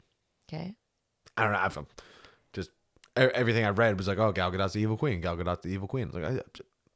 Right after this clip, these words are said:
Speaker 2: thought she
Speaker 1: Yeah,
Speaker 2: had
Speaker 1: I don't
Speaker 2: a name.
Speaker 1: think, no, I don't think she does.
Speaker 2: Oh, okay. Interesting casting.
Speaker 1: Uh,
Speaker 2: See how
Speaker 1: I
Speaker 2: she
Speaker 1: think
Speaker 2: does
Speaker 1: she's gonna kill it.
Speaker 2: See how she does as a villain,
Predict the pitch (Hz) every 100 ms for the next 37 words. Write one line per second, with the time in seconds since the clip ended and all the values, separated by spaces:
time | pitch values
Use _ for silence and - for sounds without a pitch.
0 | _ - - 165 143 123 151 147 269 -
1 | - 147 123 120 127 123 143 131 - -
2 | - - - - 127 120 139 82 - _
3 | _ _ _ _ _ - 196 202 202 175
4 | 170 170 - - _ _ _ _ _ _
5 | _ _ _ - 143 - - 160 151 151
6 | 175 151 175 156 127 - 131 147 - -
7 | _ - - 160 147 139 139 139 123 113
8 | 117 107 76